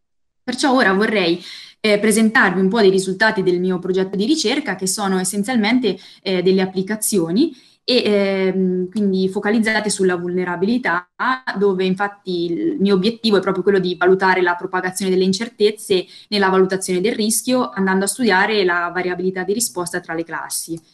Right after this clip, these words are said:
Cioè, cosa voglio dire? Che ovviamente le classi per valutare la vulnerabilità <clears throat> possono essere più o meno ampie a seconda del livello di raffinatezza che si vuole avere, e da qui quindi avere una variabilità di risposta che può essere, mm, ottenuta con modelli di risposta più raffinati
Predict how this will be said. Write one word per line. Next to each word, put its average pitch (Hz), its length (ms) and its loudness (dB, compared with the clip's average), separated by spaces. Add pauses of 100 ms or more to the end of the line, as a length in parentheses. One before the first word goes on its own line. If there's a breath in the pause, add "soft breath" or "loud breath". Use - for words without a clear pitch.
(200 soft breath)
Cioè, 180 140 0
cosa 190 220 2
voglio 180 260 2
dire? 175 280 2
Che 170 280 -2
ovviamente 180 520 2
le 170 80 0
classi 180 520 0
per 185 220 0
valutare 180 400 2
la 185 100 0
vulnerabilità 180 800 -2
<clears throat> 262 480 4
possono 190 320 0
essere 170 280 -6
più 247 180 -2
o 220 40 2
meno 190 200 2
ampie 170 500 -2
a - 60 -14
seconda 196 420 -2
del 175 160 -2
livello 190 320 2
di 180 100 2
raffinatezza 190 760 -2
che 170 80 -16
si 175 140 -6
vuole 156 520 -4
avere, 170 460 -4 (460 loud breath)
e - 140 6
da 339 160 4
qui 262 220 2
quindi 202 420 4
avere 180 320 2
una 160 560 -2
variabilità 170 560 -2
di 175 80 0
risposta 247 540 0
che 214 80 -6
può 180 120 -4
essere, 165 540 -2
mm, 160 220 -6
ottenuta 165 840 -2
con 165 220 -2
modelli 165 340 0
di 160 120 0
risposta 170 580 -2
più 165 140 -2
raffinati 180 760 -2